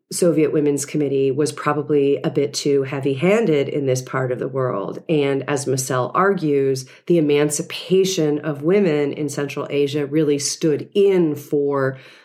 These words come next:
a kind of proletarian revolution because there was no proletariat to speak of in Central Asia at this time. That's why the book is called The Surrogate Proletariat, that there was this Orientalist impulse to,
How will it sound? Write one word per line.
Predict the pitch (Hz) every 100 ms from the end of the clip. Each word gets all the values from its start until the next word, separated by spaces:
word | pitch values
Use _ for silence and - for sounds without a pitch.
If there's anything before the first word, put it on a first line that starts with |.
| _
a | 160
kind | 185 147 143
of | 127
proletarian | - 156 143 131 - 196 202 160 143
revolution | 135 131 131 139 131 143 131
because | 143 139 - 127 123
there | 135
was | 131 135 143 139
no | 131
proletariat | - - - - - 139 - - - _ -
to | 139
speak | - 190 180
of | 92 95
in | - 147
Central | 135 135 135 -
Asia | 135 135 127 107
at | 117
this | 107 -
time. | - 131 104
That's | 123 131
why | 127
the | 123
book | 131 139
is | 131 -
called | 131 120 131 - - - _
The | 156 160
Surrogate | - 139 131 127 - -
Proletariat, | 143 120 113 165 151 113 - - - - - - - - - - _
that | 175 165 143 135
there | 165
was | 151 160 156
this | 165 156
Orientalist | 170 147 139 139 143 143 139 131 -
impulse | 208 208 202 143 131 131 -
to, | - 160 147 139 135 131